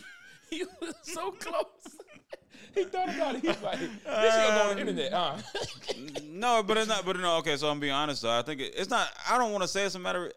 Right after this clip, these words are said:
Speaker 2: I will say that I've done it before. We talked about this before in the episode.
Speaker 1: Mm-hmm.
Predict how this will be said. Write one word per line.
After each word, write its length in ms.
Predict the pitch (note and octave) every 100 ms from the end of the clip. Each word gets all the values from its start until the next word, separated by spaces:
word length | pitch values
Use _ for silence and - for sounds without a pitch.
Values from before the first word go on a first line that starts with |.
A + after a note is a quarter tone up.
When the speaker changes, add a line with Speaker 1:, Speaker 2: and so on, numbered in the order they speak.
| _ _ _ _ _ _ -
Speaker 2:
I 140 | F3
will 160 | G3 E3+
say 180 | D#3
that 280 | B2+ A#2 G#2+ -
I've 240 | B2+ C3
done 160 | A2 A2
it 80 | F#2+
before. 260 | F2 F2+
We 80 | F#2+
talked 180 | A2 F#2+
about 140 | F#2
this 220 | F#2 G2+ - _ -
before 280 | F2+ G2
in 60 | F#2
the 80 | F2+ - _
episode. 480 | F2+ F2 - F2 F2+ -
Speaker 1:
Mm-hmm. 320 | _ _ E2